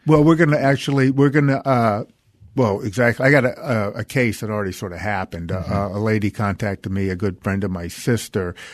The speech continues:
Speaker 1: uh, and their nephew needed help, and right
Speaker 2: Yeah.
Speaker 1: now he's on Medicaid. So we're working to get him into treatment.
Speaker 2: And do,
Speaker 1: Uh,
Speaker 2: do we have, do we have certain centers we're working with,
Speaker 1: Yeah,
Speaker 2: or
Speaker 1: right now we do have certain centers. So we're not gonna give the money to the, uh, client or that. We're gonna work with the center to get the
Speaker 2: Mm-hmm.
Speaker 1: guy in bo-, on board into treatment.
Speaker 2: And is the plan to have regional centers all over the place? And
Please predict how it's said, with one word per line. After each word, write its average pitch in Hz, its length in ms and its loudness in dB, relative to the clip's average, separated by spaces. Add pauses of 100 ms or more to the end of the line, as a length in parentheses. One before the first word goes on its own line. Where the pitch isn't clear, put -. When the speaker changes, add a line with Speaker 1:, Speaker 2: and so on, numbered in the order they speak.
(200)
Speaker 1:
uh, 104 460 4
and 113 180 4
their 110 220 6
nephew 120 640 4
needed 92 360 -2
help, 90 320 -6
and 92 60 -6
right 98 120 0
Speaker 2:
Yeah. 98 60 2
Speaker 1:
now 95 180 0
he's 95 100 -2
on 92 140 -2
Medicaid. 90 600 -2
So - 80 -2
we're 101 120 2
working 113 360 4
to 107 60 4
get 101 220 2
him 104 160 2
into 95 180 0
treatment. 92 540 -8 (160)
Speaker 2:
And 113 200 2
do, 87 100 0
Speaker 1:
Uh, - 40 -6
Speaker 2:
do 117 140 0
we 117 220 2
have, 104 280 -4
do - 80 -6
we 117 60 2
have 107 120 0
certain 113 380 -4
centers 123 480 -2
we're 139 100 0
working 135 380 -4
with, 131 220 -2
Speaker 1:
Yeah, 160 160 8
Speaker 2:
or 143 60 6
Speaker 1:
right 151 200 6
now 139 160 6
we 123 140 8
do 120 140 8
have 110 180 4
certain 110 260 0
centers. 98 460 0
So 123 100 -2
we're 127 60 4
not 147 180 6
gonna 131 160 4
give 117 300 4
the 110 120 2
money 120 440 4
to - 180 0
the, 104 240 2
uh, 90 60 -2
client 107 580 0
or 90 80 -2
that. 85 260 -4
We're 107 120 0
gonna 107 120 2
work 98 280 0
with 95 100 -4
the 90 80 -6
center 95 420 0
to 92 140 -6
get 98 220 -2
the 98 80 0
Speaker 2:
Mm-hmm. 95 80 -2
Speaker 1:
guy 87 140 0
in 85 180 -4
bo-, 92 180 -8
on 90 240 -10
board 82 380 -8
into 92 280 -8
treatment. - 560 -12
Speaker 2:
And 107 120 -2
is 95 100 -4
the 98 60 -6
plan 101 240 -4
to 95 80 -2
have 90 100 -4
regional 95 300 -4
centers 95 320 -8
all 90 100 -8
over 92 140 -8
the 95 80 -10
place? 101 420 -6
And 85 160 -10